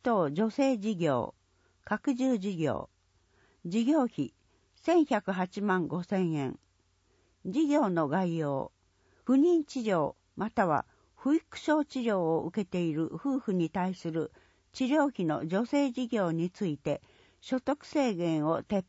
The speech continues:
廃。また、がん治療前に生殖機能を温存する妊用性温存治療の費用を助成。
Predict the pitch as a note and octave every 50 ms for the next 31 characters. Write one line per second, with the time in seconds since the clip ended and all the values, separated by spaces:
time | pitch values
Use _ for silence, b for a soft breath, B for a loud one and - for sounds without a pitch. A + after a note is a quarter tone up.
0 | _ - E3+ D#3 D3 D3+ - _ _ _ _ _ _ _ _ F3+ G#3 G3 - F3
1 | D3+ - b b b b b - G#3 C4+ D#4 D#4 C#4+ - - D4 C4+ C#4+ C4 B3+
2 | A#3+ A#3+ B3+ A#3+ G#3 F3+ E3 D#3+ D#3+ D3 D#2+ - - - C4+ C#4 D4 C#4+ - C#4
3 | C#4+ - - _ - C4+ B3+ A3+ G3 F#3+ F#3 E3+ - D3+ G3 A3 F#3+ F3 F3+ F#3+
4 | F#3 F#3 F3+ - F3+ E3 E3+ D#3+ - b b b b b b b b b G3+ B3
5 | D4 E4+ D#4+ D4 D4+ D4 C#4+ C#4 - - B3 A3+ A3+ A3 - F3+ A#3+ C4+ C#4 C4
6 | D4 D4 C#4 C4 - - B3 G#3+ G#3+ G3 F3+ E3+ E3 E3 E3 - - F3 - C4
7 | C4 A#3+ F#3 F3 E3 D#3+ E3+ - - F3 G3 F#3 E3+ - - E3+ D#3 D3 C#3 -